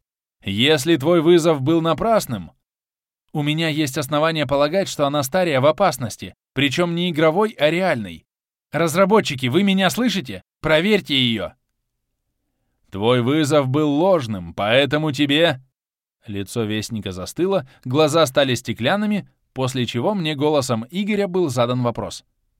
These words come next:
«Чего шумишь? Чё за паника? При чём здесь Анастария?»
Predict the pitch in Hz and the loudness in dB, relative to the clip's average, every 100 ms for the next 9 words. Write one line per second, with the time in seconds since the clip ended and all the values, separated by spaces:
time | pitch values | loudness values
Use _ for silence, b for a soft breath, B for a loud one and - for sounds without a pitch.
0 | _ _ _ - 247 233 190 147 - _ | _ _ _ -4 0 0 0 -2 -6 _
1 | _ - 214 175 185 226 214 147 104 - | _ -8 -4 0 0 0 -2 -2 -6 -12
2 | _ _ _ 170 202 233 240 202 202 208 | _ _ _ -6 -2 0 0 0 0 0
3 | 208 - 220 127 95 | -2 0 -2 -2 -8